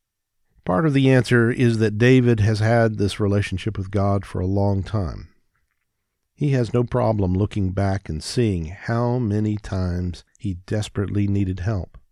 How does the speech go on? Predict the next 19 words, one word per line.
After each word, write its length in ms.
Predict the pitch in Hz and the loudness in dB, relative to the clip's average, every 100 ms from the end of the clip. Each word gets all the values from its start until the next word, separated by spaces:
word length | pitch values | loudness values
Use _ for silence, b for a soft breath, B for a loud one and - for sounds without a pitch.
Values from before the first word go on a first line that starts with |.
| _ _ _ _ _ _ - | _ _ _ _ _ _ -6
and 160 | 101 | -4
he 120 | 101 | -2
took 240 | - 139 - | -2 -2 -2
his 160 | 135 | -6
fears 500 | - 113 107 104 104 | -2 0 2 0 -2
and 160 | 85 92 | -4 -2
needs 340 | 101 104 117 - | 0 -2 -4 -8
to 80 | |
God 340 | 113 101 98 101 | -4 -2 0 -2
in 140 | 107 | -6
prayer. 480 | - - - - _ _ _ _ _ - | -8 -10 -10 -14 _ _ _ _ _ -4
In 180 | 120 117 | 0 2
hindsight, 540 | 135 151 147 135 139 | 4 2 4 2 2
he 120 | - | 2
remembers 540 | 131 117 123 131 98 - | 4 4 4 2 0 -4
the 100 | 87 | -6
help, 360 | - 92 - - - _ - | -4 -6 -8 -20 -20 _ -14
the 100 | 95 | -8
comfort, 500 | - 101 - - | -4 -4 -6 -14